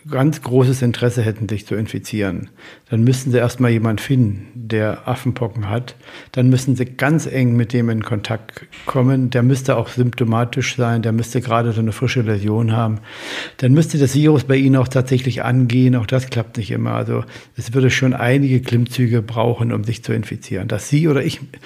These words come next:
wir uns infizieren, ist, wenn wir vom Blitz getroffen werden, ist das wahrscheinlicher als, ähm, oder vom, im Lotto gewinnen,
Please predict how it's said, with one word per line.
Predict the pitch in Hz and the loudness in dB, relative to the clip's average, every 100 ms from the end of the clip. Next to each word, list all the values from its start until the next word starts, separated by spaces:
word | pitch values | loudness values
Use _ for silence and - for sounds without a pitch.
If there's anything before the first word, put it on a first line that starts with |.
| - - _ | -16 -16 _
wir | - 147 | 2 4
uns | 131 147 | 4 0
infizieren, | 117 123 - 131 135 139 | -2 -2 0 2 2 2
ist, | 147 110 - - _ _ _ _ _ _ _ _ - _ _ _ 220 165 | -2 -4 -8 -20 _ _ _ _ _ _ _ _ -20 _ _ _ -16 -2
wenn | 151 170 | 0 2
wir | 165 | 2
vom | 151 | 2
Blitz | 127 180 - | 2 -2 -2
getroffen | 123 123 117 127 | 0 0 2 0
werden, | 147 156 | 0 -2
ist | - | -2
das | - - | -4 -2
wahrscheinlicher | - 139 135 139 113 - | -2 -2 -2 -2 -2 -2
als, | 131 - - | -4 -8 -6
ähm, | - 131 127 | -4 -4 -4
oder | - 131 | -4 -2
vom, | 127 165 | -2 0
im | 151 | 2
Lotto | 147 180 190 | 4 2 2
gewinnen, | 143 139 139 120 | 2 0 0 -2